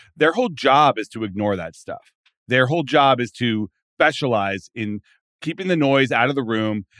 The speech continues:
and just doing the deal that they want to do. And the pressure that you put on the outside, I don't think permeates. Now,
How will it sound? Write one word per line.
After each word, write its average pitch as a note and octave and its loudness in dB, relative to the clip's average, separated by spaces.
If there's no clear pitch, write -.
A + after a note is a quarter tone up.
and G#2 -2
just C3 -2
doing B2 0
the A#2 -2
deal A2 -2
that G2 -8
they G2+ -2
want G2 -6
to F2+ -10
do. D#2+ -18
And A2+ 0
the A#2+ -10
pressure F3+ 0
that C3+ -2
you B2 -2
put D3 2
on A#2 2
the A#2+ 0
outside, C3+ 2
I B2+ 0
don't D3 4
think B2 -6
permeates. G#2+ -8
Now, A#2+ 0